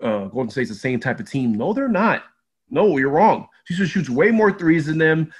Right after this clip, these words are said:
and I think that's absolutely hilarious because what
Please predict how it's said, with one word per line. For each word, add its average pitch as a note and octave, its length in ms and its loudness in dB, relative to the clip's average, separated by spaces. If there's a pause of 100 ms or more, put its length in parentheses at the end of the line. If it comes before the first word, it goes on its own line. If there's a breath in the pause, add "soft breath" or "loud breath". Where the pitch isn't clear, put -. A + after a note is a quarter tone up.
(280 loud breath)
and B2+ 320 -2
I B2+ 140 0
think G3 200 -4
that's C#3+ 180 0
absolutely D3 480 -2
hilarious A#2 440 0
because B2 300 -4
what D#3+ 340 0